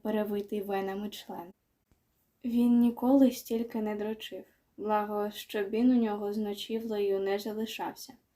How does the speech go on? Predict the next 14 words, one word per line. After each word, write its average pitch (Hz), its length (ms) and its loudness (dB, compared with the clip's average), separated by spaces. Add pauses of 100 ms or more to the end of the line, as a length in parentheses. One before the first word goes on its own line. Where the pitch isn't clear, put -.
(380)
остерігаючись 220 1000 2
кидати 202 520 -2
сестру 202 460 -8
саму. 196 460 -8 (640)
Фелікс 233 380 4
міг 226 260 6
би 214 180 2
закотити 202 600 -4
очі, 247 460 0
бо 202 420 0
Чанбін 208 720 -2
поводиться 208 680 -2
як 208 220 0
квочка. - 600 -8